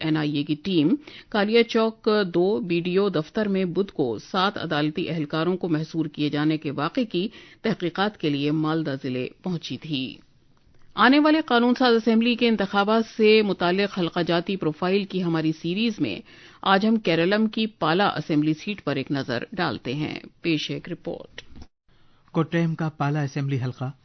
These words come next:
Speaker 2: کیرلم کے بالائی خطے کے زرخیز علاقے میں واقع ہے، جہاں ربر کی پیداوار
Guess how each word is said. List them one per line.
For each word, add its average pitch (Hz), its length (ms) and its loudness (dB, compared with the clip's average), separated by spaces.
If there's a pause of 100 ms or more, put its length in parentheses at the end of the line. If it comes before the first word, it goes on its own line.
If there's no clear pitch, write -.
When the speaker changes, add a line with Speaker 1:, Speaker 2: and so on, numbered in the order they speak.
(140)
Speaker 2:
کیرلم 139 360 0
کے 131 180 -2 (300)
بالائی 139 320 2
خطے 135 340 -4
کے 135 160 0
زرخیز 123 440 -2
علاقے 117 280 -4
میں 117 140 -2
واقع 107 240 -6
ہے، 104 120 -8 (460)
جہاں 127 280 0 (200)
ربر 143 300 2
کی 143 120 -2
پیداوار 127 400 0